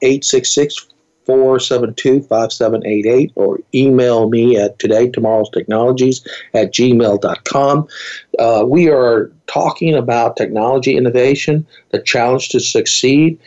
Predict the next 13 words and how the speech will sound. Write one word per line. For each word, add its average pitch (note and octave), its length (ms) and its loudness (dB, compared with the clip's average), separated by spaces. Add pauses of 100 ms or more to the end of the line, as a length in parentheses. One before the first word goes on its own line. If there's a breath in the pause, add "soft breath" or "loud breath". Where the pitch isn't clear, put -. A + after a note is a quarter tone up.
(240 loud breath)
My A#2 160 -2
guest B2+ 340 0
today B2+ 460 2
is, A#2 220 0
uh, A2+ 200 0
Mister A#2 280 -2
Brad B2+ 340 0
Chase, - 380 -2
a A2+ 40 -2
very A#2 220 2
well-known A2+ 560 0
scientist, C3 720 -2
optometry, B2+ 840 -4